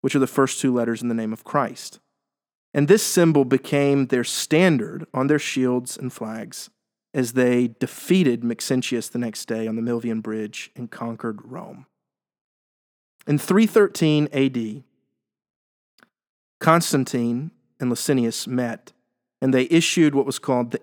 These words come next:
Edict of Milan, which officially brought the persecution of Christians in the Roman Empire to an end.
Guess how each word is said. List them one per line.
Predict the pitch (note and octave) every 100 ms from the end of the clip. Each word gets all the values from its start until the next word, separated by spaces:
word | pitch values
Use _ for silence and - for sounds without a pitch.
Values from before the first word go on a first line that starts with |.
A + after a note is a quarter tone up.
| -
Edict | C#3+ D#3 - - _ -
of | B2+
Milan, | B2 A#2 C3 C3+ F3 - _ _ _ _ _
which | - C#3+
officially | D3 - - G3 - D#3 A#2+ A#2+
brought | A#2 B2 A#2+ -
the |
persecution | A2+ C#3 C#3 - C3+ A#2+ A#2+
of |
Christians | - C3 - - B2+ A2+
in | A#2+
the |
Roman | A#2 B2 A#2
Empire | A2+ A2 A2 G#2+
to | G#2+ A#2
an | G#2
end. | G#2+ G#2+ C#3+